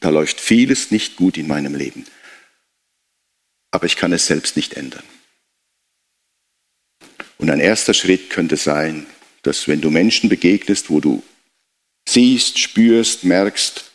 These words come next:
dem geht es nicht gut, ein kurzes, ehrliches Gebet zu Gott: „Bitte segne diese Person.“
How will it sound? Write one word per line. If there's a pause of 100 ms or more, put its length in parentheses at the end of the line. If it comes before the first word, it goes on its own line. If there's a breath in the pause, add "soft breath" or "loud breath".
(380)
dem
geht
es
nicht
gut, (2000)
ein
kurzes,
ehrliches
Gebet
zu
Gott: (180)
„Bitte
segne
diese
Person.“